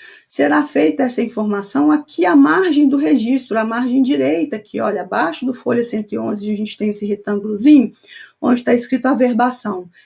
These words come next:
Isso significa que esse registro, essas informações que estão aqui na coluna central,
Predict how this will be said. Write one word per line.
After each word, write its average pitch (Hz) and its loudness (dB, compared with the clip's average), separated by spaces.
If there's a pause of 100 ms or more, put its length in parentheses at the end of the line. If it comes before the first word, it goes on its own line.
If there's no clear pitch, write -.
Isso 285 0
significa 262 0
que - -6
esse 285 0
registro, 220 -2
essas 233 -6
informações 240 -2
que - -6
estão 247 -2
aqui 220 -8
na 208 -4
coluna 202 -6
central, 214 -4